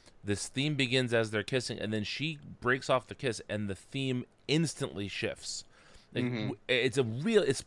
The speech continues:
Speaker 1: it's one of the better scored moments of the film, and it's, it's a really powerful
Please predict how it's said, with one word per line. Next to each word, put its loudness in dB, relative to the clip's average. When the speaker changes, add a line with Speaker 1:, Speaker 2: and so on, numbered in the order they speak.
Speaker 1:
it's -6
one 4
of 2
the 6
better 8
scored 6
moments 4
of 0
the -4
film, -4
and -4
it's, -4
it's -2
a 4
really 0
powerful 4